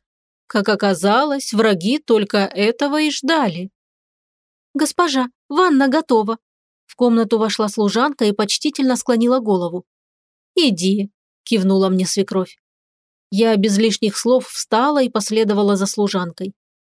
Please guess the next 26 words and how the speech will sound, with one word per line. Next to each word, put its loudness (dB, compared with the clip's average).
Меня 2
привели 2
в 0
небольшую 0
ванную 0
комнату. -6
Там 2
для 4
меня 4
уже 2
приготовили 2
бадью 0
с -8
теплой 0
водой 0
и -4
лавандовым 0
маслом. -6
Надо 2
признать, 0
что 0
эта 0
процедура 0
действительно 0
помогла 2
расслабиться. -6